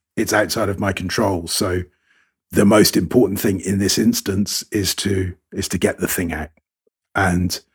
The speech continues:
um, I think you learn that through experience. Certainly I do. Um, when I have clients who are pushing back on certain things or asking for certain things, I have,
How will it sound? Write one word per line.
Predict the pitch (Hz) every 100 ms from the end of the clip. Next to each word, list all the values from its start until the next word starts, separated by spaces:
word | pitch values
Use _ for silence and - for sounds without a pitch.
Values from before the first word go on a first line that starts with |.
| _ _ _ _ _
um, | - 107 101 95
I | 98
think | 98 135 101
you |
learn | 92 98 117 117 104
that | 98 101 -
through | - 90
experience. | - - 123 127 123
Certainly | - 110 87
I | 90 95
do. | 98 95 92 _ _
Um, | 98 90 85
when | 80 95
I | 92
have | 90 -
clients | - - 98 92 90 -
who | 92
are |
pushing | - 92 95
back | 87 98 92
on | 92
certain | 85 95 85
things | - 92 92
or | 80 87
asking | 104 - - 95
for | 87
certain | - 101 87 85
things, | 104 85 85 - _ _ _ _ _ _ _ _ _ _ _ -
I | 107
have, | 87 - 101 90 87 -